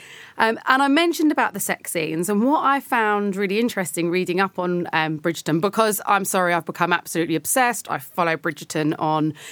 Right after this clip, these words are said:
Instagram. I follow it on YouTube. I follow half the cast on Instagram, even the makeup artists <laughs> and all of that kind of thing. Um, so one of the things I learned was that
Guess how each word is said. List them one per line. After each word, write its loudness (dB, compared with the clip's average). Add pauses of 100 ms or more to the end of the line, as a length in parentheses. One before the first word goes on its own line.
(160)
Instagram. 2 (240)
I 2
follow -2
it 0
on 0
YouTube. 2
I 2
follow 0
half -2
the -4
cast 2
on 2
Instagram, 2
even -2
the -4
makeup -2
artists 2
<laughs> 4
and 0
all 4
of 4
that -2
kind 2
of -2
thing. 0 (420)
Um, 2
so 2
one 4
of 2
the 2
things 0
I 2
learned 2
was -4
that 0